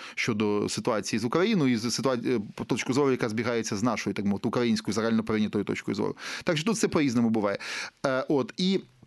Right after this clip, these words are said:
що стосується колаборації, там, де йдеться про посягання на територіальну цілісність України, так? Там, де на конституційний лад України, це стосується і Криму з одного боку, там, безумовно, зрозуміло, та колаборація, вона неприйнятна і та має бути підставою для, я-, як на мене,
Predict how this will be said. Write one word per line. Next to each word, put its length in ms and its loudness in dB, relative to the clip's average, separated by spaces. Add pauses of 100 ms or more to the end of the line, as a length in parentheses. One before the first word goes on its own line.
(540)
що 200 2
стосується 440 2
колаборації, 680 2
там, 220 2
де 60 2
йдеться 340 2
про 220 2
посягання 580 2
на 180 2
територіальну 500 4
цілісність 420 2
України, 500 2 (800)
так? 340 -2 (320)
Там, 180 2
де 160 0
на 120 2
конституційний 560 0
лад 200 0
України, 420 2
це 160 0
стосується 520 2
і 80 4
Криму 400 4
з 60 2
одного 280 2
боку, 340 0
там, 240 0
безумовно, 580 4
зрозуміло, 500 2
та 140 0
колаборація, 680 0
вона 240 2
неприйнятна 680 0
і 80 2
та 140 0
має 200 2
бути 220 0
підставою 520 0
для, 300 0
я-, 320 0
як 240 -2
на 60 2
мене, 300 2